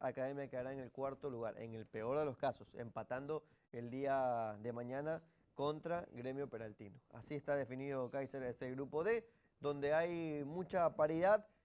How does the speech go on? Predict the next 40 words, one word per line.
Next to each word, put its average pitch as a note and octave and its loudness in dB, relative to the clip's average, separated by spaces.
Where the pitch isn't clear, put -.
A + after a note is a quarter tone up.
y D3+ 2
hay D#3 8
ya D#3 6
dos D3+ 2
equipos D3 -4
que C3+ 0
marcaron C3 -2
su, B2 -4
su C#3+ -6
pequeña D#3+ -2
diferencia, C#3 -2
al G#2 -10
fin C3 -6
y - -2
al A#2+ -4
cabo, C#3 2
porque A#2 -8
es C#3 -2
pequeña C#3 -4
la B2 -2
diferencia B2 -4
que A2+ -8
pueden B2+ -6
sacar B2+ -2
tanto C3 -2
Huellas C3 -2
ochenta B2 -6
y - -10
cinco C3+ -6
como A#2 -4
Liceo B2 -2
Cristiano. A#2 -4
Tocará C3+ 4
esperar D3 2
la D3+ 0
definición B2+ -6
de C#3+ -2
los C3+ -2
otros E3+ -2
grupos G#3+ -2